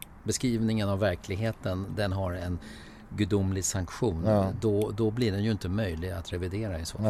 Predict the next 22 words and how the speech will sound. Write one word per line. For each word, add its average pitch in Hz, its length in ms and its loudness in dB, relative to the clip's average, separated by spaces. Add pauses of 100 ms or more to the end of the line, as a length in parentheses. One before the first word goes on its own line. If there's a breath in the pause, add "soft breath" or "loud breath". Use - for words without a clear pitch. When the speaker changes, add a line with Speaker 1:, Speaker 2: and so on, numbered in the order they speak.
Speaker 2:
Nej. 98 100 2 (420 loud breath)
Dessutom 139 640 10
måste 110 260 2
jag 104 80 4
säga 101 220 2
att 92 200 -6 (100)
jag 110 140 4
har 110 140 2
full 214 400 6
förståelse - 680 -2 (720 loud breath)
för 131 120 8
att 113 120 6
man 107 140 4
trodde 104 360 4
på 101 140 4
en 98 160 2
gud 95 400 0 (840)
innan 95 300 8
Darwin. 55 480 2 (100)
Alltså, 113 520 8 (240)
helt 131 300 6
enkelt, 98 480 4